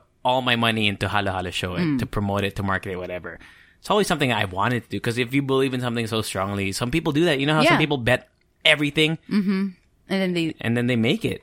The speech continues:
Speaker 2: They make it.
Speaker 1: But not everyone does, so I'm kinda
Speaker 2: I know, that's
Speaker 1: reluctant.
Speaker 2: like, that's, that's
Speaker 1: That's what's keeping me from
Speaker 2: Uh-huh.
Speaker 1: doing, you know, not just Halo Halo Show, just in general.
Speaker 2: Mm-hmm.
Speaker 1: So, yun. Okay. All right, all right, all right, all right. Next question. Jose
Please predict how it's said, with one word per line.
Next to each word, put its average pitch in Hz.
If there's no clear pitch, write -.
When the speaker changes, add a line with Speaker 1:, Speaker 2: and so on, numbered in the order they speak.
Speaker 2:
They 151
make 135
it. -
Speaker 1:
But 107
not 117
everyone 92
does, 87
so 98
I'm 98
kinda 180
Speaker 2:
I 196
know, 202
that's 208
Speaker 1:
reluctant. -
Speaker 2:
like, 240
that's, 233
that's 208
Speaker 1:
That's 139
what's 139
keeping 113
me 110
from 101
Speaker 2:
Uh-huh. -
Speaker 1:
doing, 101
you 104
know, 87
not 185
just 151
Halo 101
Halo 95
Show, 95
just 117
in 127
general. 90
Speaker 2:
Mm-hmm. 139
Speaker 1:
So, 85
yun. 82
Okay. 104
All 190
right, 110
all 107
right, 95
all 95
right, 92
all 90
right. 92
Next 110
question. 160
Jose 175